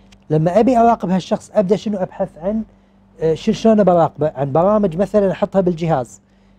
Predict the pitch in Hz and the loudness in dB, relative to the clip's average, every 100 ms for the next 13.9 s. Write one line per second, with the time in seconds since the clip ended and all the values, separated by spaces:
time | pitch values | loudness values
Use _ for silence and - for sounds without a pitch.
0 | _ _ _ - 143 165 156 190 190 190 | _ _ _ -8 -2 -2 0 0 2 2
1 | 190 247 - _ _ _ _ _ _ _ | 4 2 0 _ _ _ _ _ _ _
2 | - 139 147 - 214 185 _ _ _ - | -8 -2 -2 0 -2 -2 _ _ _ -6
3 | 143 151 156 151 147 - 165 - 131 131 | -2 0 0 -2 -6 -8 -8 -8 -12 -10
4 | 170 226 220 135 - 160 170 - _ _ | -6 -6 -6 -10 -8 -8 -8 -12 _ _
5 | - 143 139 127 - 143 151 165 143 143 | -12 -8 -6 -4 -2 -2 0 0 0 0
6 | 127 - _ _ 135 143 156 165 147 120 | -2 -10 _ _ -8 -4 -2 -2 -4 -4
7 | 143 156 147 127 - 143 160 156 226 151 | -4 -4 -6 -14 -12 -4 -2 2 0 0
8 | 143 139 170 160 170 170 - 170 - 165 | -2 0 -2 -2 -6 -6 -4 -6 -4 -6
9 | - 160 170 147 143 147 165 139 127 - | -4 -4 -4 -4 -6 -4 -4 -6 -10 -4
10 | 165 139 139 190 196 - - - 233 233 | -2 -2 -2 -2 -2 -8 -20 -2 4 4
11 | 226 - - 226 156 147 208 175 - 160 | 4 2 -2 0 0 -4 -2 -2 -2 -4
12 | 156 170 202 - 185 147 160 190 202 208 | -2 -2 -2 -2 -4 -4 0 2 4 0
13 | - 208 - 165 139 190 190 208 254 | 0 -8 -4 -4 -2 0 0 0 -2